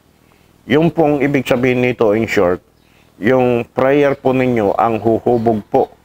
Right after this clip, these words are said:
sa buhay ng inyong pastor upang siya ay maging epektibo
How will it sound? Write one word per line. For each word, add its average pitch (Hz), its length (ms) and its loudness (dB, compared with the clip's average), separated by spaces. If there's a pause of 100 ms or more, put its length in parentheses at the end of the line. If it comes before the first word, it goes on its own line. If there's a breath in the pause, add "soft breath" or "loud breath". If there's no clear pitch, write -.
(440)
sa - 160 -2
buhay 110 480 2
ng 107 180 0
inyong 107 360 0
pastor 101 580 0 (480)
upang 113 320 0
siya 123 340 2
ay 127 60 0
maging 113 400 0
epektibo 107 960 -2